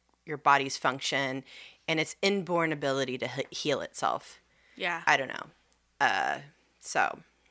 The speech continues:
Speaker 2: Hmm.
Speaker 1: he, um,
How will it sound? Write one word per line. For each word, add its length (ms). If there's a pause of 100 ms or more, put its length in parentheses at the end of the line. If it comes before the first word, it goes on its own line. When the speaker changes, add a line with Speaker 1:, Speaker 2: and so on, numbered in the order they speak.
(480)
Speaker 2:
Hmm. 220 (200)
Speaker 1:
he, 640
um, 600